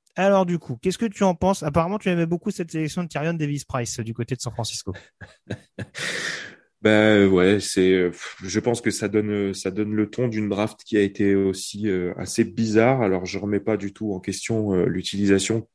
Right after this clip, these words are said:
Speaker 2: que peut en faire, euh, euh, Shanahan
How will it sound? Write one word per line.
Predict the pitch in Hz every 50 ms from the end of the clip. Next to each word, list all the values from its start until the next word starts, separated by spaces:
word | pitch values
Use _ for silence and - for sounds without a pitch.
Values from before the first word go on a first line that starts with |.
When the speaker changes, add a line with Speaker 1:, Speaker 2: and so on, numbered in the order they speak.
| _ -
Speaker 2:
que | - 107
peut | 98 - - 104
en | 98 98
faire, | 95 - 107 104 98 98
euh, | 95 92 90 - - - - - - - - - - - - -
euh, | 95 98 95
Shanahan | 92 - - 98 98 95 95 107 117 123 123